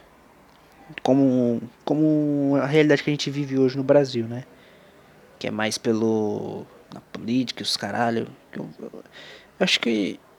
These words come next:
quando você começa a ver muito isso, se aplicar muito isso,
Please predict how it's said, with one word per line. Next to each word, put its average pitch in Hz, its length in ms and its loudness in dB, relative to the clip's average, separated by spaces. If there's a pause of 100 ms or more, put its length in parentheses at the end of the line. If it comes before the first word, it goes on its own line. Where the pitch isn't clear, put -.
(380)
quando 180 220 -2
você 185 160 2
começa 175 400 4
a 160 40 2
ver 147 460 2
muito 147 520 0
isso, 135 480 -2 (640)
se - 140 -6
aplicar 139 360 0
muito 143 320 0
isso, 139 460 -2